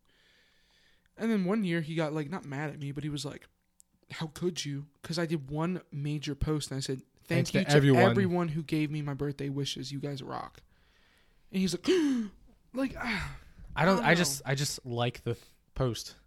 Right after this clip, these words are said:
Speaker 1: Literally, I'm like,
Speaker 2: Like,
Speaker 1: Oh,
Speaker 2: "Happy
Speaker 1: dude,
Speaker 2: birthday," just
Speaker 1: awesome.
Speaker 2: give it a little like.
Speaker 1: Thanks, man.
Speaker 2: If it's, like, personalized, not just a happy birthday, if they're like, "Happy birthday, Tony," you know, whatever, I just, I, I do the little heart.
Speaker 1: A little heart?
Speaker 2: That,
Speaker 1: That's
Speaker 2: that's it,
Speaker 1: cute.
Speaker 2: you know? So
Speaker 1: I didn't even do, I never even, like, did that on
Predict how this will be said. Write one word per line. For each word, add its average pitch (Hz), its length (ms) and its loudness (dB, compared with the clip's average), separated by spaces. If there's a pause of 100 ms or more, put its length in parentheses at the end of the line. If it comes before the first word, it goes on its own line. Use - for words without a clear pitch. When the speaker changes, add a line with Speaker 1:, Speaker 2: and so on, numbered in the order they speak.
(260)
Speaker 1:
Literally, 202 300 2
I'm 175 80 2
like, 170 100 -2
Speaker 2:
Like, 185 80 4
Speaker 1:
Oh, - 40 6
Speaker 2:
"Happy 247 100 6
Speaker 1:
dude, 262 100 6
Speaker 2:
birthday," 262 220 10
just 170 180 4
Speaker 1:
awesome. 143 140 -10
Speaker 2:
give 127 160 -2
it 117 60 -2
a 113 40 -4
little 110 200 -4
like. 104 360 -6
Speaker 1:
Thanks, 247 240 -4
man. 165 240 -2
Speaker 2:
If 147 120 6
it's, 139 100 4
like, 147 180 4
personalized, 151 640 2
not 123 180 -4
just 123 160 -8
a 117 60 0
happy 131 200 -2
birthday, 139 440 0
if 143 80 -2
they're 127 120 -4
like, 117 180 -6
"Happy 208 220 -2
birthday, 202 380 -2
Tony," 196 300 -2
you 190 200 -2
know, 180 160 -2
whatever, 170 400 0
I 139 120 0
just, 117 180 -6
I, 104 120 -10 (240)
I 98 60 -12
do 98 120 -12
the 95 120 -14
little 98 220 -14
heart. - 280 -12 (480)
Speaker 1:
A 165 40 -2
little 151 140 -2
heart? 156 300 -2
Speaker 2:
That, 156 140 2
Speaker 1:
That's - 20 2
Speaker 2:
that's 170 220 6
it, 165 40 8 (100)
Speaker 1:
cute. - 20 -6
Speaker 2:
you 120 80 -2
know? 120 280 -2
So 131 320 -4 (360)
Speaker 1:
I 160 120 0
didn't 233 120 6
even 185 160 6
do, 180 160 6
I 165 100 4
never 190 200 2
even, 175 220 0
like, 156 220 -4 (1200)
did 156 200 0
that 156 220 -2
on 147 80 -6